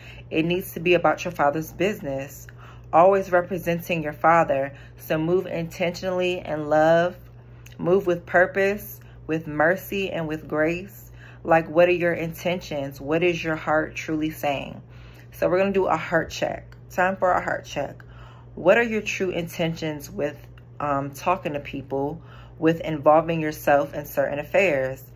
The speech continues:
Is it for your own gain or for the kingdom of God, for your Father's business?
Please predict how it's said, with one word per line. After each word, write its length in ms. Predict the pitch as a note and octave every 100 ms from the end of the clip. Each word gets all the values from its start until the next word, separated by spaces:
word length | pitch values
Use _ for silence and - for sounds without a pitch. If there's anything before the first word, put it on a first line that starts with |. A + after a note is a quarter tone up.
| - - - D#3
Is 120 | D#3+
it 120 | E3
for 120 | D#3
your 220 | D#3 D3+
own 280 | D3 D3+ E3
gain 580 | E3 D3+ D3+ D#3+ F3+ G3 - - -
or 120 | D3
for 180 | D3+ D#3
the 80 | D3
kingdom 420 | - E3+ D#3+ D3+
of 160 | C#3+
God, 580 | C3 C#3+ D3+ E3 F#3 - -
for 160 | D#3+
your 140 | D3+ D#3
Father's 420 | D#3 C#3+ D3+ -
business? 680 | D3+ D3 D3 E3 E3+ E3+